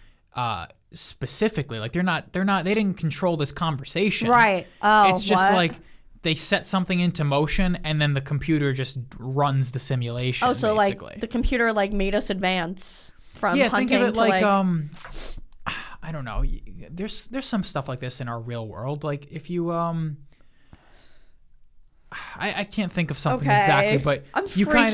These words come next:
Speaker 2: freaking out.
Speaker 1: they set up some sort of program and then they just hit go and then the whole thing just runs through and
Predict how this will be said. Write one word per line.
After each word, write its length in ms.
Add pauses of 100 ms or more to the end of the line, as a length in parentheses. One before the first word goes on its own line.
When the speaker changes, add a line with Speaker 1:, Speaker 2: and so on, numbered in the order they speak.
Speaker 2:
freaking 40
out. 480
Speaker 1:
they 100
set 300
up 160
some 200
sort 280
of 80
program 580
and 140
then 100
they 80
just 200
hit 360
go 420
and 160
then 140
the 80
whole 280
thing 260
just 180
runs 580
through 320 (440)
and 340